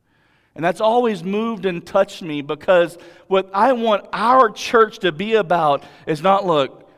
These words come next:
did, did, did, did you see who's there?" That's not us. That's the older brother syndrome.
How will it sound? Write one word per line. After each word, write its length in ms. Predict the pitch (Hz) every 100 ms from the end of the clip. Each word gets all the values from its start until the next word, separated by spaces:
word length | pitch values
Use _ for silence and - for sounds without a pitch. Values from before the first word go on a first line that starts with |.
| _ _ -
did, 220 | 113 110 - _ -
did, 240 | 131 - _ _
did, 480 | 110 117 - 107 -
did 160 | 214 185
you 580 | 82 - - 117 247 151
see 220 | 180 175
who's 220 | 175 160
there?" 360 | 165 190 220 208 _ _ _ _ _ _ _ _ _ _ _ _ _ _ _ _ _ _ _ _
That's 220 | - 160 160
not 220 | 143 143
us. 800 | 151 110 - - - - - _ _ _ _ _
That's 180 | 147 -
the 140 | 175
older 260 | 160 165 143
brother 320 | 127 151 143
syndrome. 760 | - 135 113 113 98 85 87